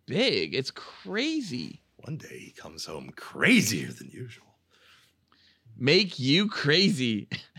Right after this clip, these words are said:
Speaker 1: <laughs> Joker should have said that immediately. <laughs> Make you fucking crazy. Oh, Felk, I found the sex scene.
Speaker 2: Yeah, I have it too.
Speaker 1: Wow. Yeah, they're just fucking in the waves. Crazy.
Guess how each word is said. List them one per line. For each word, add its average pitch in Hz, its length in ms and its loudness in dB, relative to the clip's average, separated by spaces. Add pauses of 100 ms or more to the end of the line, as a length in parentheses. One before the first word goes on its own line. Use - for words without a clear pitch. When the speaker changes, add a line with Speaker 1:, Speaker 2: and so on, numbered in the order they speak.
(160)
Speaker 1:
<laughs> - 480 -8
Joker 180 360 0
should 180 140 -2
have 151 80 -2
said - 360 -4
that - 240 -2
immediately. 110 600 -6 (480)
<laughs> - 480 -20
Make 165 440 0
you 156 380 4 (200)
fucking 160 500 0
crazy. 120 640 0 (300)
Oh, 202 140 6
Felk, 226 260 4
I 220 60 4
found 262 220 4
the 247 60 6
sex 294 300 2
scene. 220 400 4 (680)
Speaker 2:
Yeah, 139 180 4
I 127 80 4
have 131 180 4
it 98 80 -4
too. 120 240 2 (240)
Speaker 1:
Wow. 117 600 4
Yeah, 131 180 6
they're 135 80 6
just 139 260 2
fucking 151 280 2
in 151 100 4
the 127 80 6
waves. 120 720 6 (420)
Crazy. 160 640 2